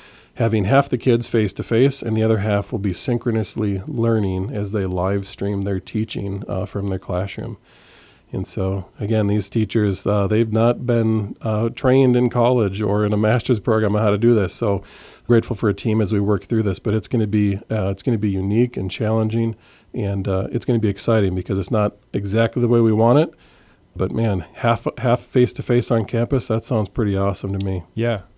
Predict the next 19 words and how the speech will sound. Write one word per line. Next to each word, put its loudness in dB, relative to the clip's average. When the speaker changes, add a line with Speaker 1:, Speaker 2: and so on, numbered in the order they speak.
Speaker 2:
yeah, -4
it -8
does. -4
You 2
know, 6
it's 0
been 4
interesting. 0
Of -2
course, 2
covid 4
has 2
affected -2
our 0
whole 2
world 0
and -4
education -4
worldwide. -6